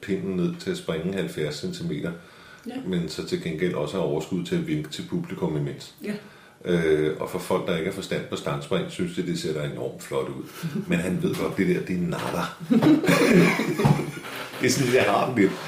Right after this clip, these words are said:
Speaker 1: Jeg føler lidt, jeg snyder, ikke?
Speaker 2: Jo, men er det ikke også det der med, er det ikke også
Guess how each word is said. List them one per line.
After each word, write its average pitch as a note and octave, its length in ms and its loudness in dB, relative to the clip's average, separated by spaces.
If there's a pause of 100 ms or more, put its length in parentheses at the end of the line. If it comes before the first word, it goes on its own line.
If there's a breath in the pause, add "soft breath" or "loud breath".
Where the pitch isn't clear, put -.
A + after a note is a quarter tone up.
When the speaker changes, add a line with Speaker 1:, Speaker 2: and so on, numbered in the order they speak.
(120)
Speaker 1:
Jeg - 100 8
føler D3+ 360 8
lidt, A#2+ 160 8
jeg A#2 120 8
snyder, B2 460 4
ikke? F3 120 6
Speaker 2:
Jo, A#3+ 60 4
men B3 160 2
er A3+ 140 4
det C4 80 6
ikke C4+ 160 4
også C4 200 2
det C4+ 120 4
der C4+ 160 4
med, B3 200 0 (140)
er A#3 120 0
det B3 80 2
ikke B3 120 0
også B3+ 120 -2